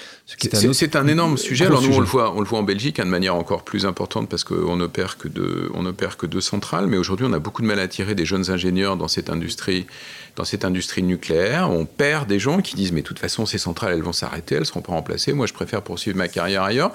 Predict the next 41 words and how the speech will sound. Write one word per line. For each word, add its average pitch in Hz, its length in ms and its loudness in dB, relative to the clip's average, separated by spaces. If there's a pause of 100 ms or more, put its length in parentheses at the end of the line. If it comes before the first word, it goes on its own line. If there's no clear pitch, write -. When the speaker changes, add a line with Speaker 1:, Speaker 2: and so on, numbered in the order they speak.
(300)
Speaker 2:
Et - 40 4
puis 156 140 -2
sur 160 140 2
des 127 100 2
formations 127 500 0
très - 200 -2
techniques, 120 560 -2 (560)
euh, 92 160 0
des, 92 220 2
des 80 400 0 (100)
Speaker 1:
Très, - 240 2
très - 160 -2
technique, 117 280 -2
Speaker 2:
Très, - 120 2
Speaker 1:
hein. 110 40 2
Speaker 2:
très 151 160 2
te-, - 140 0
oui, 147 160 6
mais 170 80 4
alors, 151 160 4
je, 131 160 -6
je 139 100 -2
pense 147 220 -2
même 156 140 2
pas 151 240 4
à 110 40 2
des 110 80 2
formations 117 380 0
de 117 60 0
très - 120 0
haut 127 40 4
niveau. 139 200 2
Je - 80 -2
pense - 180 -2
au, 90 380 2
je 95 120 -4
pense - 200 -4
au 110 40 0
cas 117 120 -2
des 85 120 2
soudeurs. 135 720 2